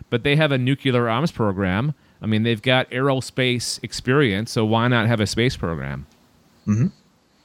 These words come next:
Speaker 2: No, that's all true. The, the problem is, is that the, the, the dichotomy in India is huge between the socioeconomic groups. Like, they, they still have somewhat of a caste system,
Speaker 1: Mm-hmm.
Speaker 2: so meaning that the poor people pretty much stay poor.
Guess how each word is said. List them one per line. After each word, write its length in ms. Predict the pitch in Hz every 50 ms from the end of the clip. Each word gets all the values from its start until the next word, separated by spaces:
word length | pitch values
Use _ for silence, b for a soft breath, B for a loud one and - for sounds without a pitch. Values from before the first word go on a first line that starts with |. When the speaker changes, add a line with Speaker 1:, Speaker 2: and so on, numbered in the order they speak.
| _ -
Speaker 2:
No, 120 | - 113 110
that's 180 | 104 101 -
all 100 | 113 101 92
true. 240 | - 101 92 95 -
The, 220 | 127 127 131 123
the 240 | 123 123 123 127 120
problem 500 | 110 - - 139 131 123 120 113 110 107
is, 180 | 104 101 98 101
is 200 | 98 92 92 -
that 240 | - 98 92 90 - B B B B B B B B -
the, 80 | - 101
the, 340 | 98 104 104 101 98 92 - -
the 340 | 107 101 107 107 101 98 95
dichotomy 680 | 101 95 95 95 - 123 107 95 92 95 92 90 90 90
in 140 | 92 92 95
India 380 | 92 90 87 92 90 90 92
is 680 | 92 - 92 92 92 92 - - - - - - - - - -
huge 520 | - - - 92 85 82 87 - - -
between 400 | - 95 - - 104 95 92 90
the 60 | 85 85
socioeconomic 880 | - - 101 87 - 95 87 85 82 80 - 90 85 82 73 71 73 -
groups. 420 | - 80 - - - - - - - _ b b b b
Like, 200 | - 98 90 -
they, 100 | - 87 -
they 240 | - 127 110 104 101
still 300 | - - - 113 104 101
have 240 | 110 101 95 -
somewhat 260 | - - 113 101 101 95
of 80 | 85
a 160 | 85 85 - - -
caste 320 | - - 98 92 - -
system, 400 | - 101 95 - - 113 113 120 - _ -
Speaker 1:
Mm-hmm. 300 | - 107 104 104 104 101 104
Speaker 2:
so 380 | 104 - - 104 95 92 95 - 104
meaning 280 | 104 101 95 95 95
that 200 | 95 95 92 -
the 60 | - -
poor 200 | - - 98 85
people 240 | - 92 - 87
pretty 200 | 85 - 104 95
much 200 | 87 85 80 -
stay 180 | - - 67 64
poor. 380 | - - - - 50 50 -